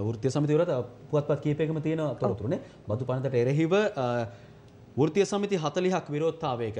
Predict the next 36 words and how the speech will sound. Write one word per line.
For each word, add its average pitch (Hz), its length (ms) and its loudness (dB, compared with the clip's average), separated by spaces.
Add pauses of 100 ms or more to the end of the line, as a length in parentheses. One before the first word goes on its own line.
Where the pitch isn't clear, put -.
(120)
වෘත්තීය 113 220 -4
සමිති 123 220 -2
විශාල 151 280 0
ප්‍රමාණයක් 147 360 -4
අපි 135 100 -6
දැක්කා 135 260 -6
කොළඹ 131 300 -4
කොටුව, 127 240 0
අ, 113 440 -2
වට 104 240 -6
කරගෙන 117 380 -4 (260)
මේ 113 100 2
විරෝධතාවය 110 440 0
පැවැත්වුණා. 113 460 0 (380)
අ, 131 240 -2 (200)
මේ 165 120 2
විරෝධතාවයේ 190 440 2
මූලිකම 185 400 0 (120)
අරමුණ 143 280 -2
බවට 131 240 -2
පත් 123 180 -4
වෙලා 131 120 0
තිබේ 139 300 0
බද්දට 160 560 -2 (160)
එරෙහිවීම. 131 520 -2 (260)
මේ 135 120 -2
පනවලා 131 340 -4
තියෙන 127 200 -4
බද්ද 135 440 0 (280)
කිසිසේත්ම 156 480 0
සුදුසු 143 420 -4
නෑ. 156 460 -2
ඒ 131 100 -8
නිසා 135 260 -4
වහාම 147 400 -4
මෙය 147 160 0